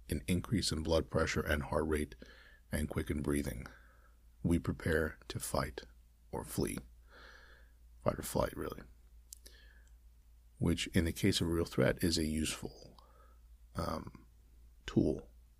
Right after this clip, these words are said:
for us to have. Number two, when facing imminent danger,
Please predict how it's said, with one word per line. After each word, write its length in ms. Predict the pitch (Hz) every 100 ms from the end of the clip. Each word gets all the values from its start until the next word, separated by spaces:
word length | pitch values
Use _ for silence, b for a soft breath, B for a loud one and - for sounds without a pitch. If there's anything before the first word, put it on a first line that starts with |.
| - -
for 160 | -
us 120 | 80
to 100 | -
have. 240 | 80 80 - - - - - - - - - - B B B B B -
Number 220 | - 78 76
two, 320 | - 101 73 - - - B B B B B B
when 200 | 92 85
facing 500 | - 101 98 92 82 -
imminent 400 | 123 123 90 85
danger, 520 | 85 78 76 73 76